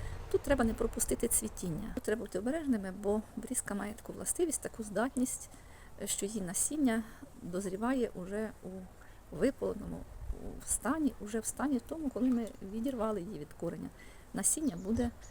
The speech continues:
дозрівати і буде засіватися. Все те, що я вам кажу, це не-, негативна сторона цієї рослини, але є і незначні, і дуже малюсінькі, але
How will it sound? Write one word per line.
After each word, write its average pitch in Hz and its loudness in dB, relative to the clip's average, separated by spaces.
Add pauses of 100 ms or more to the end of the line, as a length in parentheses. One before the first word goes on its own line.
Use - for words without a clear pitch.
(200)
дозрівати 208 0
і - -4
буде 220 0
засіватися. 202 -4 (180)
Все - 10
те, 294 6
що - 2
я 240 4 (420)
вам 202 0
кажу, 339 4
це - 6
не-, 240 6
негативна 220 -2
сторона 262 2
цієї - -2
рослини, - -2 (960)
але 226 4
є 247 4 (100)
і 214 2 (360)
незначні, 240 2
і 370 2
дуже 262 2
малюсінькі, 226 0
але 262 0